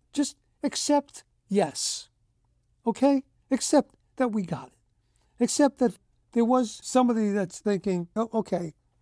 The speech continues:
it is reasonable to say that the federal government does have control <laughs> of, of federal government agencies. And if they want to say that, you know, you have a vax mandate, you have a, hey, the people working there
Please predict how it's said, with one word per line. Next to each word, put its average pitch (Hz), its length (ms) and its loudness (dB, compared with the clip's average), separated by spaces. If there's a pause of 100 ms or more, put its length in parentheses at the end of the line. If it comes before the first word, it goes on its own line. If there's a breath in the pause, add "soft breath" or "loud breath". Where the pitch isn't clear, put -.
(180)
it 240 140 4
is 214 240 2
reasonable 165 680 -8
to 165 160 -10
say 160 320 -2
that 160 200 -2
the - 100 -20
federal 175 380 2
government 175 540 2 (800)
does 311 300 8
have 220 220 6
control 208 720 2
<laughs> - 40 -8
of, 208 120 -6 (460 loud breath)
of 214 160 4
federal 202 380 4
government 180 440 2
agencies. 180 720 0 (400)
And 214 160 4
if 190 160 0
they 311 220 10
want 202 300 4
to 160 60 -2
say 165 440 -2 (720)
that, 196 240 4
you 226 100 2
know, 180 140 4
you 170 140 0
have 165 180 2
a 156 80 -2
vax 175 360 2
mandate, 170 420 -2
you 180 100 -2
have 185 80 -10
a, - 0 - (200)
hey, 359 140 0 (640)
the 220 100 0
people 269 300 4
working 220 360 2
there 190 260 -2